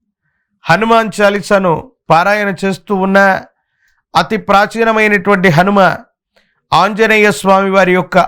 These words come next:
ఆలయ ప్రాంగణానికి వెళ్ళి స్వామివారికి విశేషవంతమైనటువంటి గంగ సింధూరాన్ని స్వామివారికి అర్పణ చేసిన, తమలపాకుల మాలతో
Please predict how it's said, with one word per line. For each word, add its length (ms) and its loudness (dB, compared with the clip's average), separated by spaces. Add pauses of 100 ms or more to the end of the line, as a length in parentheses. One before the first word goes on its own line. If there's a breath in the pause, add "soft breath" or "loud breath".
(180)
ఆలయ 240 0 (140)
ప్రాంగణానికి 680 0
వెళ్ళి 300 2 (960)
స్వామివారికి 880 0
విశేషవంతమైనటువంటి 1160 0 (140)
గంగ 200 2 (140)
సింధూరాన్ని 680 2 (840)
స్వామివారికి 960 0 (220)
అర్పణ 320 -2 (140)
చేసిన, 340 0 (1400)
తమలపాకుల 680 0 (100)
మాలతో 340 0